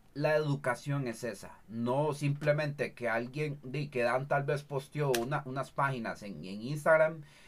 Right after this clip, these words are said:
y alguien le sacó un N F T y está sacando esa money y eso. La idea no es esa.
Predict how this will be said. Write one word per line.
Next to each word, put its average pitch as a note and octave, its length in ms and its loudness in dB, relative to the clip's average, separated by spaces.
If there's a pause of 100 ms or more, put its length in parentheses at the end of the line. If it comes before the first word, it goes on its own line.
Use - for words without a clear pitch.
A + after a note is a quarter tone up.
(140)
y B2 180 0
alguien A#2+ 300 0
le D3 80 0
sacó C#3 280 -4
un C#3+ 120 -2
N C#3 160 -2
F A#2+ 140 -8
T C#3+ 80 -6
y B2+ 180 -4
está G#2+ 220 -6
sacando A#2 340 -6
esa G#2+ 160 -10
money G#2 260 -6
y F#2+ 40 -4
eso. F2+ 220 -8
La G2+ 200 -4
idea A2+ 320 2
no A2 380 0
es - 180 -10
esa. - 240 -20